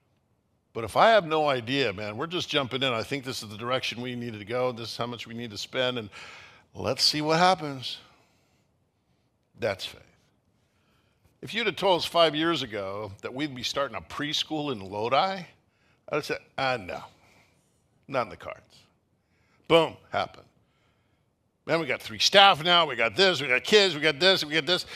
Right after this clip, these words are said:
I mean, that was, uh, uh, I mean, even, you know, buying a church in downtown Lodi, that wasn't a stretch. I mean, we're at an elder meeting, and it came up, "Hey, we, there's this old building for three hundred thousand dollars. What do you think we should do?"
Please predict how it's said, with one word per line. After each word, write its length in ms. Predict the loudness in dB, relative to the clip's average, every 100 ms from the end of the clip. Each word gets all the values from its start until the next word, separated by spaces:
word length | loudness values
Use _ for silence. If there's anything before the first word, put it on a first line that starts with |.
| -4 0
I 60 |
mean, 140 | 4 6
that 140 | 6
was, 160 | 4 0
uh, 40 | 0 0 -2
uh, 80 | -4 -4
I 60 | -2
mean, 160 | 0
even, 380 | 2 2 2 0
you 60 | -4 -10 -20 -20 _ _
know, 160 | -4 -4
buying 360 | -2 2 2 2
a 60 |
church 360 | -2 2 2 0
in 140 | 0
downtown 400 | 4 4 4 2
Lodi, 300 | 2 2 6
that 160 | 6 6
wasn't 260 | 4 2
a 20 | -2
stretch. 460 | -2 0 -2 -2
I 40 | -4
mean, 120 | 2
we're 180 | 6 8
at 140 | 8
an 100 | 6
elder 280 | 6 6 2
meeting, 420 | 2 4 2 0 -6 -12 -14 2
and 160 | 4 4
it 80 |
came 300 | 6 6 8
up, 140 | 6 6
"Hey, 180 | 6 6
we, 220 | 2 -2
there's 280 | 0 0 0
this 160 | 2
old 220 | 4 4
building 260 | 2 0 0
for 140 | -4
three 180 | -6 2
hundred 240 | 2 4 6
thousand 380 | 6 6 2
dollars. 320 | 6 6 6 0
What 100 | -4
do 60 |
you 100 | -2
think 160 | -4 -6
we 100 | -6
should 200 | -6 -4
do?" 200 | -4